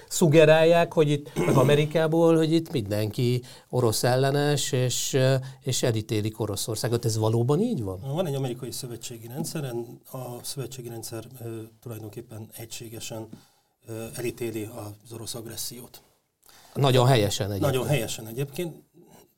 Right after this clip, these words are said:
Speaker 2: E, például India és Kína nem ítéli el az orosz agressziót, Brazília sem ítéli el az orosz agressziót. Tehát a világnak vannak nagyon fontos olyan országai, Indonézia se. Csak azért említem Indonéziát egyébként,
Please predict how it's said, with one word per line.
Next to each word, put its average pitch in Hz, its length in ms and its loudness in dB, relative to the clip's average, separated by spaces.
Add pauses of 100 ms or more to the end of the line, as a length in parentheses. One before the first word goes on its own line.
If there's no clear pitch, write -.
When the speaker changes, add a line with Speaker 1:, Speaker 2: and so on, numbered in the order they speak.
(140)
Speaker 2:
E, - 180 -8 (180)
például 139 400 -2
India 131 300 -2
és 117 200 -8
Kína 117 200 -12
nem 107 140 -14
ítéli 123 340 -18
el 117 80 -18
az 117 120 -16
orosz 123 240 -14
agressziót, 135 540 -14
Brazília 113 440 -12
sem 131 180 -16
ítéli 117 360 -18
el 117 80 -14 (460)
az - 80 -20
orosz - 220 -16
agressziót. 127 520 -10
Tehát 135 320 -4
a 135 160 -4 (140)
világnak 139 460 0
vannak 147 280 -2
nagyon 127 220 -4
fontos 117 360 -12
olyan 113 240 -16
országai, 156 360 -10
Indonézia 107 640 -12
se. - 120 -14
Csak - 120 -14
azért 139 180 -4
említem 123 360 -10
Indonéziát 127 460 -10
egyébként, 135 420 -10